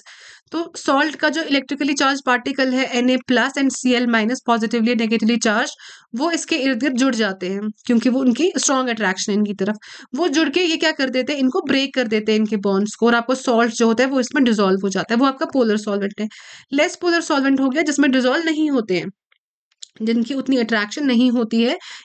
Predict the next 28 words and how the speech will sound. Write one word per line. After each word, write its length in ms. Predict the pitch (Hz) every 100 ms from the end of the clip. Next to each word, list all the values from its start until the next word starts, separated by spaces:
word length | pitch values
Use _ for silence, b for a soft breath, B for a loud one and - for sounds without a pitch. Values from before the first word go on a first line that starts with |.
| -
इलेक्ट्रिकली 420 | 262 247 220 240
चार्ज 300 | 233 208 262 -
पार्टिकल 380 | 226 240 233
की 120 | 226 226
तरफ, 220 | 220 285
वो 140 | 285 269
इतने 180 | 269
स्टिकी 360 | 277 - 254 269
नहीं 180 | 254 254
होते 260 | 233 220
हैं 60 | 247
जितने 220 | 233 220 349
पोलर 200 | 269 247
सॉल्वेंट्स 440 | 240 233 220 226 220
होते 140 | 220
हैं, 80 | 233
जिससे 140 | 240
वाटर 380 | 220 208 208 311 B B 262
जो 80 | 240
स्टिक 300 | 247 - 262
करते 260 | 240 220 220
हैं 60 |
आपके 240 | 226 214 277
इलेक्ट्रिकली 420 | 254 214 214 220
चार्ज 320 | 214 202 262 -
पार्टिकल्स 460 | 196 185 190 190
के 100 | 190
साथ, 160 | 196